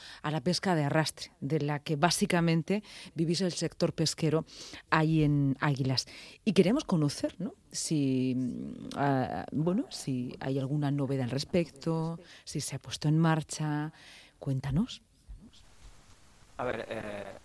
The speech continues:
Speaker 2: en marcha está puesta porque cuando lo sacaron era con carácter retroactivo desde el uno de, de enero, pero estamos a la espera, probablemente en septiembre, octubre nos tienen que enviar los días finales que nos tocan,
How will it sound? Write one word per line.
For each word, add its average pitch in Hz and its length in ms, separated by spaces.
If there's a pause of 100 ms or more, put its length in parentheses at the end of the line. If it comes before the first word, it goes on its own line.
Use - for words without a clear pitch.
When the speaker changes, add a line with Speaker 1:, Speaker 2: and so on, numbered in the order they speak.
(100)
Speaker 2:
en 120 120
marcha 139 240
está 110 140
puesta 110 240
porque 104 300
cuando 104 260
lo 101 80
sacaron 117 720 (280)
era 117 160
con 107 340
carácter 110 340
retroactivo 110 420
desde 107 200
el 101 80
uno 104 220
de, 104 360
de 110 80
enero, 117 300 (600)
pero 117 160
estamos 139 280
a 139 40
la 135 60
espera, 123 720 (280)
probablemente 120 880
en 110 120
septiembre, 117 800
octubre 120 400
nos 110 240
tienen 110 240
que 110 100
enviar 107 540 (760)
los 110 240
días 110 300 (120)
finales 110 320
que - 80
nos 107 140
tocan, 117 260